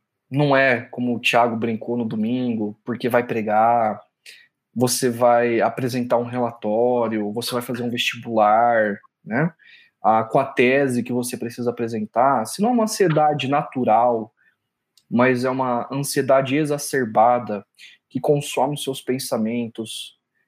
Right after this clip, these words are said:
que não deixa você dormir, que e-, eu quero te incentivar, honestamente.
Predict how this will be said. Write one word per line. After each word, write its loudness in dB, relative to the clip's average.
que 4
não 6
deixa 4
você -4
dormir, -2
que 2
e-, 2
eu 4
quero 2
te 0
incentivar, 2
honestamente. -2